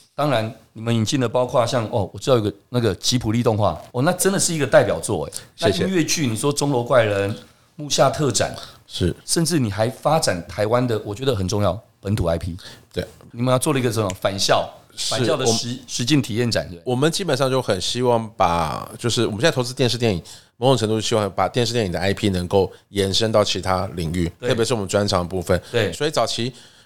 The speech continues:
Speaker 2: 我们没有投资返校，但是我们做了一个返校的实境体验展，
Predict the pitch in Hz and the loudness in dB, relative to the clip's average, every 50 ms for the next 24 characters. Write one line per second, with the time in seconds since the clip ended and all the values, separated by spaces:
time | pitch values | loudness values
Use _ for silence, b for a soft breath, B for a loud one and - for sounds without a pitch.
0 | B B - 110 120 139 143 151 151 147 135 - 110 104 117 117 107 95 85 80 | B B -6 -2 0 0 0 2 0 0 0 0 -2 -2 -2 -2 0 0 0 0
1 | - 95 87 80 - 110 110 104 - 113 98 90 92 90 - 117 104 95 87 - | 0 0 0 0 0 0 0 2 0 0 0 -2 -4 -2 0 2 2 2 0 0
2 | 95 92 - 85 80 - - 98 90 87 85 82 - - - - - 92 107 196 | -2 -2 0 0 0 2 2 4 4 2 0 0 -2 0 0 0 2 2 2 2
3 | - 80 80 87 87 82 80 - | 2 0 -2 -2 0 0 0 -2